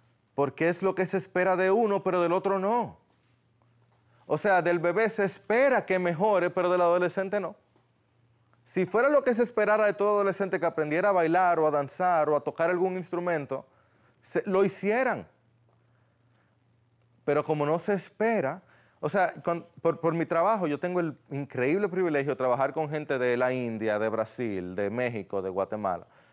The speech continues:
Y algo que yo he aprendido muchísimo trabajando con los hermanos de, de los países nórdicos,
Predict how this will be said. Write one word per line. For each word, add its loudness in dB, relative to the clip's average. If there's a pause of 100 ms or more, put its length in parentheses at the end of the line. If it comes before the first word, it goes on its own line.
(140)
Y -2
algo 2
que -2
yo 0
he 4
aprendido -2
muchísimo -8
trabajando 0
con -4
los -6
hermanos -2
de, 0
de -4
los -2
países -6
nórdicos, -6